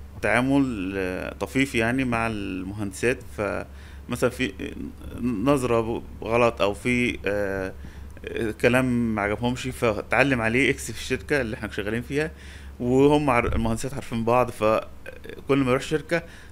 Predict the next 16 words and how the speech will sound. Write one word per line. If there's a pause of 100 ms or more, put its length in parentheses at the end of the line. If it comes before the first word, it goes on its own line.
"ده
فلان (340)
س-،
سمعته
سابقاه"،
فأول
ما
يخلص
interview
فالمهندسات
تقول
لهم:
"لا،
ده
معلش
ما،